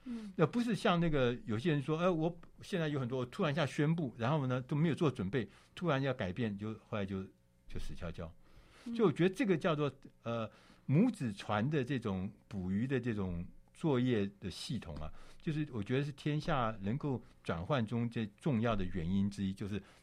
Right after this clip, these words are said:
Speaker 2: 它有外围的一些，
Speaker 1: 嗯。
Speaker 2: 一些系统、一些网站，然后当它转到收费的时候，不是每个人都会来，但是有一个比例会来。
Speaker 1: 嗯。
Speaker 2: 当这个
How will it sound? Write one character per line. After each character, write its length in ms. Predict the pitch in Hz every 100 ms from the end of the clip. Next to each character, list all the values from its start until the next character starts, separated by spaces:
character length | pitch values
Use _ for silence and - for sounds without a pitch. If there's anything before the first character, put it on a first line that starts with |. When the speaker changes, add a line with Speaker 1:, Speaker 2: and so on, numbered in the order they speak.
| -
Speaker 2:
它 280 | 143 143 143
有 180 | 92
外 300 | 107 160 135
围 300 | 101 92 101 113
的 320 | 117 101 92 131
一 60 |
些， 500 | - - 202 202 104 - 233
Speaker 1:
嗯。 80 |
Speaker 2:
一 40 | 110
些 120 | 117
系 220 | 113 -
统、 160 | 95 85 - -
一 80 |
些 100 | 117
网 220 | 110 82 80
站， 220 | 117 - - - - - -
然 120 | 123
后 60 |
当 180 | 135 147
它 120 | 147
转 240 | 139 107 90
到 280 | 113 113 - _
收 220 | - 135
费 140 | 139 143
的 80 | 98
时 100 | 117
候， 220 | 98 - - - _
不 100 | 185
是 100 | 190
每 200 | 123 87
个 80 | 101
人 40 |
都 120 | 113
会 120 | 117 92
来， 220 | 76 92 -
但 140 | 127
是 120 | 127 - -
有 120 | 98
一 40 | 87
个 80 | -
比 180 | 73
例 140 | 87 85
会 120 | 85
来。 160 | 73 82 - -
Speaker 1:
嗯。 140 | 233 214
Speaker 2:
当 200 | 143 143
这 100 |
个 60 | 143